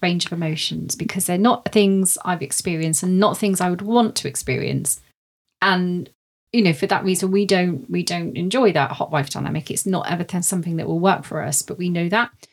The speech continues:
But we do, we do speak to plenty of people on a regular basis who are very keen to explore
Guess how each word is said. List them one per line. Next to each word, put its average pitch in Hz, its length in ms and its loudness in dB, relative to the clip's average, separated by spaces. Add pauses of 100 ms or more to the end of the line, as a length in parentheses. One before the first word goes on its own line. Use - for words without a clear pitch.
(220)
But 214 100 6
we 240 120 8
do, 262 460 2
we 240 160 2
do 254 160 0
speak - 220 -4
to 226 80 -4
plenty 202 340 -4
of 214 60 -10
people 180 520 -2
on 185 100 2
a 185 40 0
regular 185 320 0
basis 165 540 0
who 180 340 -4
are 175 160 0
very 175 240 2
keen 202 460 4
to 160 260 0
explore 156 680 -2